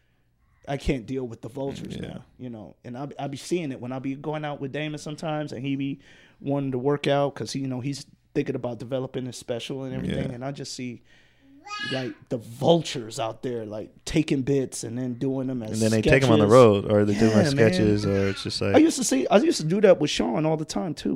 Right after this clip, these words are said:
Speaker 1: It was like, you know, when I, I, when, um, Sean don't like doing stand-up in L A.
Speaker 2: Yeah.
Speaker 1: You know, he like going on the road and doing it 'cause, you know, it's like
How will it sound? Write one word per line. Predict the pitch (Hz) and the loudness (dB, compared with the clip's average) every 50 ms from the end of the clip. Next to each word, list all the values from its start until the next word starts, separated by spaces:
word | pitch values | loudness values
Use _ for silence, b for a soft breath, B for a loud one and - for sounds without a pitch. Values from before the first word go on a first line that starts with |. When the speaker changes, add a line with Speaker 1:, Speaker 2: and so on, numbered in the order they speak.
| 147 | -2
Speaker 1:
It | 120 | -4
was | 123 147 | -6 -6
like, | 160 151 143 - | -6 -8 -8 -6
you | - 170 | -6 -6
know, | 165 147 139 131 - | -6 -6 -6 -8 -8
when | - - 127 | -10 -8 -6
I, | 131 143 147 135 - _ _ _ - | -4 -4 -4 -6 -8 _ _ _ -6
I, | 143 139 - - _ | -6 -6 -6 -8 _
when, | - 127 127 120 107 - | -10 -8 -8 -8 -8 -8
um, | - - 120 110 104 80 67 71 - _ _ _ _ _ _ _ _ _ | -8 -6 -6 -4 -6 -6 -10 -12 -16 _ _ _ _ _ _ _ _ _
Sean | - - 160 165 196 220 | 0 4 4 4 4 4
don't | 175 156 156 | 4 2 4
like | 147 147 151 131 | 4 2 2 2
doing | 139 143 139 139 135 | 0 -4 -2 -4 -6
stand-up | 131 - - 135 139 131 113 - - - | -8 -6 -6 -6 -4 -4 -6 -8 -10 -12
in | - - | -14 -14
L | - - - - - | -18 -20 -20 -20 -20
A. | - _ _ _ - - | -20 _ _ _ -12 -10
Speaker 2:
Yeah. | - 80 55 50 50 - - _ _ | -8 -6 -6 -8 -10 -14 -16 _ _
Speaker 1:
You | 135 131 | -2 -2
know, | 127 120 123 | 0 0 0
he | 120 143 147 | 2 2 2
like | 143 135 123 107 | 2 2 -2 -2
going | 95 135 123 120 110 | -2 -2 -2 0 -2
on | 107 110 | -4 -6
the | 107 98 | -6 -6
road | 107 117 131 139 143 139 131 | -2 2 4 4 4 4 2
and | 117 107 107 | -2 -4 -6
doing | 104 107 104 101 98 | -6 -6 -8 -8 -10
it | 95 - - | -12 -14 -12
'cause, | - 117 110 117 120 | -10 -10 -10 -8 -8
you | 123 | -8
know, | 123 117 110 107 | -8 -8 -6 -6
it's | 107 110 - | -8 -8 -6
like | 123 117 110 107 104 | -6 -6 -6 -6 -8